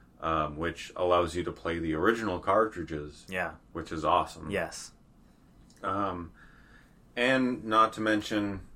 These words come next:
Speaker 1: you know, just old consoles and those games selling at massive prices,
Speaker 2: Yeah.
Speaker 1: prices in some cases. Games that I picked up at Game Crazy and GameStop back in the day for five bucks.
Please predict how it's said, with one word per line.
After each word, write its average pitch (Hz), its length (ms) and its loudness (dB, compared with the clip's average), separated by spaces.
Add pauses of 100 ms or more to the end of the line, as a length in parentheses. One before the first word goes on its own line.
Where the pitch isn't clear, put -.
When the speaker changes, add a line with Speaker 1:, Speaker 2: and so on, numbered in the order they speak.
(180)
Speaker 1:
you 98 140 -4
know, 92 160 0
just 90 400 -2 (140)
old 107 280 2
consoles 92 840 -2
and 87 260 -6
those 92 240 4
games 87 520 -4
selling 90 480 -2
at 82 200 -2
massive 104 600 2
prices, 101 560 4 (180)
Speaker 2:
Yeah. 87 260 -6 (100)
Speaker 1:
prices 85 480 -2
in 80 220 -10
some 80 260 -6
cases. 78 540 -10 (400)
Games 160 340 4
that 139 220 10
I 143 180 10
picked 127 320 0
up 120 380 4
at 107 200 0
Game 113 300 -2
Crazy 107 560 2
and 90 180 -6
GameStop 92 520 0
back 87 220 2
in 92 60 -8
the 87 60 -6
day 87 240 0
for 92 180 -8
five 87 400 0
bucks. 82 540 -2